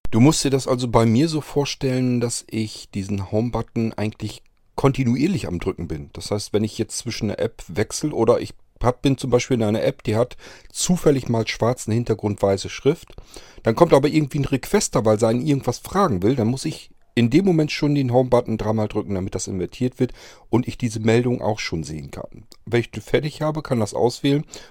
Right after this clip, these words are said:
muss ich wieder invertieren, weil der Hin-, Hintergrund ja nach wie vor noch schwarz mit weißer Schrift ist. Äh, das habe ich mir dann ja mit invertiert, das will ich nicht, also muss ich dann wieder invertieren. Und das ist alles, äh, ja, dieser Home-Button, der wird halt ständig bei mir gebraucht.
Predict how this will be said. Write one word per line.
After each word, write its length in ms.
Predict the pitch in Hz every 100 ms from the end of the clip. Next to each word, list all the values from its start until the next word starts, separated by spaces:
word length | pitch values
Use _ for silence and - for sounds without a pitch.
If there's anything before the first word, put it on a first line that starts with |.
| -
muss 240 | 92 -
ich 160 | 92 -
wieder 180 | 101
invertieren, 540 | 113 131 131 - 147 139
weil 160 | 101 101
der 140 | 101
Hin-, 220 | 95 110 120
Hintergrund 540 | 113 127 131 135 123
ja 80 | 113
nach 160 | 101
wie 60 | 98
vor 180 | - 95
noch 100 | 90
schwarz 400 | - 90 113 -
mit 160 | 92
weißer 220 | 90 90 85
Schrift 340 | - 98 -
ist. 220 | 175 - - - - - - _ _ -
Äh, 300 | - 98 98
das 260 | 101 101 -
habe 140 | 110
ich 100 | 110
mir 100 | 123 92
dann 160 | 95
ja 100 | 90
mit 240 | 90 117 -
invertiert, 560 | 143 139 131 - 143
das 180 | 107 -
will 100 | 104
ich 160 | 123 -
nicht, 260 | 151 -
also 220 | - 107
muss 200 | 113 113
ich 80 | 107
dann 180 | - 101
wieder 180 | 101 101
invertieren. 440 | 87 85 - 87
Und 100 | 90
das 140 | 123 143
ist 120 | -
alles, 460 | - 139 143 -
äh, 460 | - 120 123 - 90 - -
ja, 260 | 120 90 71
dieser 440 | - 107 107 101
Home-Button, 400 | 120 139 135 -
der 120 | 117
wird 100 | 123
halt 140 | 113 -
ständig 500 | - 151 175 107 -
bei 120 | 90
mir 200 | 87 82
gebraucht. 560 | - - 90 170 -